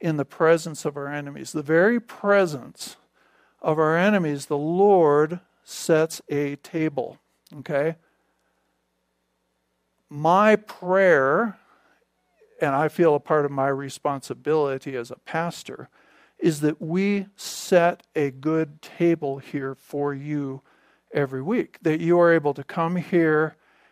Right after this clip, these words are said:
and we, you know, we, we create a, an atmosphere, a place for you to really separate this time and engage with the Lord in worship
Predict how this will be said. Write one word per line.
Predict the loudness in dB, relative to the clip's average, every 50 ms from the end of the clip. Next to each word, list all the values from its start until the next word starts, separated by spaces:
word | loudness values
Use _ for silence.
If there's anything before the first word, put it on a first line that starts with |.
| _ -8
and | -6 -4 -4 -2
we, | 2 4 6 6 6 6 4 2 0 _ _ _ _ _ -20 -20 -20 -20 -20 -20 _ -6
you | -4 -2
know, | 0 0 0 2 2 0 -2 -2 -6 -12 -12 _ -12
we, | -6 -2 0 0 0
we | -2 -6 -12 -14 -12 -10 -10 -10 -10
create | -10 -12 -10 -8 -4 2 4 6 8 8 8 6 4 -2 -20 _ _ _ _ _ _ -4
a, | -2 -2 -2 -4 _ -10
an | -8 -6 -6 -6 -8 -10 -4 0
atmosphere, | 2 2 2 2 2 0 -2 -2 -2 -6 -2 0 2 2 2 2 2
a | 0 -2 -6 -10
place | _ -2 2 2 4 2 2 -2
for | -6 -6 -2
you | 0 0 0
to | 0 -2
really | -2 0 2 2 4 4 4 2 0 -2
separate | -8 -14 -6 0 2 2 2 2 2 0 0 0 0 -2
this | -6 -8 -6 -6
time | -4 -2 -2 -2 -2 -4
and | -6 -8
engage | -8 -10 -12 -8 -4 0 2 2 4 2 2 -2 -6
with | -10 -10 _
the | -10
Lord | -4 -2 0 0 0 -2
in | -4 -8
worship | -8 -8 -8 -8 -8 -10 -12 -12 _